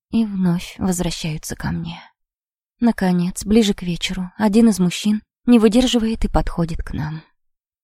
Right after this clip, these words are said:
«Предъявите, пожалуйста, документы». Молча протягиваю паспорт, ожидая вердикта мужчины. Но, кажется, по моему виду он понимает, что измотанная женщина перед ним правдиво ответит на все вопросы.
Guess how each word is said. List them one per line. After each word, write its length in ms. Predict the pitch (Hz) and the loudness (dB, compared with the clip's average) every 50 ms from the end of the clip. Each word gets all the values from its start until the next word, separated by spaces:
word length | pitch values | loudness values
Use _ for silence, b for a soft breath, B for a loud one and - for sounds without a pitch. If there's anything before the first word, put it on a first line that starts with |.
| _ _ _ _ _ _ _ _ _ _ _ _ _ _ _ _ _ _ - | _ _ _ _ _ _ _ _ _ _ _ _ _ _ _ _ _ _ -2
«Предъявите, 600 | 190 208 196 175 202 220 214 233 240 - - 147 | 0 2 2 4 2 2 2 0 -2 -4 -6 -2
пожалуйста, 520 | - 139 139 143 143 143 147 - - - 165 | 0 0 2 2 0 -2 -2 -6 -6 -6 -2
документы». 680 | 147 160 - - 156 143 139 147 156 - - - 165 151 - - _ _ _ _ _ _ _ _ _ _ _ _ _ _ _ _ _ _ _ _ _ _ _ _ - | -2 -2 0 0 -2 -2 -2 -2 -6 -6 -8 -10 -10 -10 -12 -18 _ _ _ _ _ _ _ _ _ _ _ _ _ _ _ _ _ _ _ _ _ _ _ _ -4
Молча 460 | - 214 214 214 226 220 - - 196 | -2 0 0 0 -2 -4 -6 -8 -6
протягиваю 600 | - - 175 180 - 180 170 165 175 160 156 160 - | -4 -2 -2 -2 -2 -4 -2 -2 -2 -2 -2 -4 -2
паспорт, 520 | - 190 185 - - - - - - - - | -2 -4 -2 -2 -2 -2 -4 -6 -8 -8 -2
ожидая 520 | 185 202 180 180 185 170 175 175 185 180 | -2 0 0 0 0 0 0 -2 -2 -4
вердикта 500 | 170 170 170 160 - - 165 - - - | -2 -2 -2 -2 -2 -6 -6 -4 -4 -4
мужчины. 520 | 156 151 151 - - - - - 170 175 180 _ _ _ _ _ _ _ _ _ _ - | -4 -4 -6 -10 -10 -8 -8 -6 -6 -8 -10 _ _ _ _ _ _ _ _ _ _ -8
Но, 200 | - 233 240 - _ - | -4 -4 -4 -4 _ -8
кажется, 400 | - 233 226 214 220 - - 220 | -6 -4 -4 -4 -6 -4 -6 -6
по 140 | - - 208 | 0 2 4
моему 340 | 208 208 202 202 208 202 190 | 4 6 6 6 4 4 4
виду 260 | 185 214 190 202 202 | 2 2 2 4 4
он 160 | 196 190 190 | 2 2 2
понимает, 640 | - - 180 180 180 180 180 190 196 196 190 - | 0 0 0 2 2 0 0 -2 -4 -6 -6 -8
что 240 | - - - 190 190 | -12 -8 -4 -2 -2
измотанная 560 | 185 170 185 180 175 - - 175 170 165 165 | 0 2 2 0 0 0 0 0 0 0 0
женщина 440 | 165 180 214 220 214 - 185 185 190 | 0 -2 -4 -4 -4 -4 -6 -6 -4
перед 280 | 185 - - - 113 - | -4 -4 -4 -4 -2 -2
ним 280 | 190 185 185 180 185 _ _ _ _ _ - | -2 -2 -2 -4 -8 _ _ _ _ _ -14
правдиво 580 | - - 226 196 175 156 156 151 147 - - 165 175 - | -8 -6 -6 -6 -6 -6 -6 -6 -6 -6 -8 -8 -6 -6
ответит 500 | 202 - - - 185 175 - - - - | -6 -6 -4 -4 -4 -4 -6 -8 -6 -6
на 100 | 165 160 | -6 -6
все 200 | - - - 170 | -6 -6 -8 -6
вопросы. 560 | - 160 160 - - 165 160 - - - 190 | -6 -6 -2 -2 -2 -2 -2 -6 -10 -12 -14